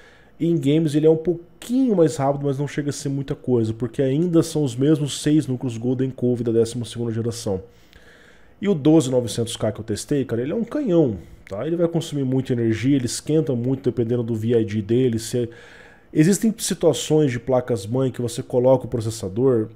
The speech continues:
e ela coloca uma tensão automática muito alta, cara. Você tem que saber regular essas coisas. Então, ele é um C P U no geral plug and play. Os C P Us Intel no geral são assim, mas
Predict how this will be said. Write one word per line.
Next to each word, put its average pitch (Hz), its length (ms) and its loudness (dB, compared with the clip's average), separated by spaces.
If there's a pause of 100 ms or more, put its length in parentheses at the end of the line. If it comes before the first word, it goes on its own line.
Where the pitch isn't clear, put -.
(160)
e 123 340 -2
ela 135 200 0
coloca 135 320 0
uma 135 100 -2
tensão 135 380 -2
automática 127 520 -2
muito 135 480 0
alta, 104 300 0
cara. 95 240 -8
Você - 120 -10
tem 135 120 -8
que - 160 -18
saber 131 360 0
regular 117 380 0
essas - 300 -10
coisas. 87 420 -10
Então, 117 300 -6 (880)
ele 156 160 6
é 202 60 6
um 226 120 4
C - 180 2
P 180 180 2
U 170 80 10
no 180 120 4
geral 151 360 6
plug 135 280 -2
and 117 200 -2
play. 120 240 2
Os 127 160 -2
C 131 80 -2
P - 120 -4
Us 139 140 0
Intel 143 380 2
no 139 80 0
geral 117 280 0
são 110 240 -4
assim, 127 380 -6
mas - 480 -2